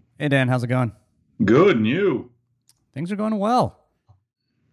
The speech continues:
Speaker 2: Let's talk a little ball.
Speaker 1: Let's do it. Let's jump right in. Uh,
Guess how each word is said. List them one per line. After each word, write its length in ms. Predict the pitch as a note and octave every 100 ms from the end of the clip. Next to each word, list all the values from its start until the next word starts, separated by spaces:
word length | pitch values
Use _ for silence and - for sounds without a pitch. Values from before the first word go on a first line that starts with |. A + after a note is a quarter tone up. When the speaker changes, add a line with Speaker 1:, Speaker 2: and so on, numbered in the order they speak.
| _ _ - -
Speaker 2:
Let's 140 | C#3+
talk 220 | - G#3
a 20 | A3
little 180 | A3+
ball. 500 | F3+ A3 D4 - - - _ _ - - -
Speaker 1:
Let's 180 | F3
do 200 | - C#3+
it. 180 | A3 F2 - -
Let's 180 | C#3
jump 180 | - G#3+
right 160 | G#3 E3+
in. 300 | G3 C#3+ D#2 _ -
Uh, 220 | A#2+ A2+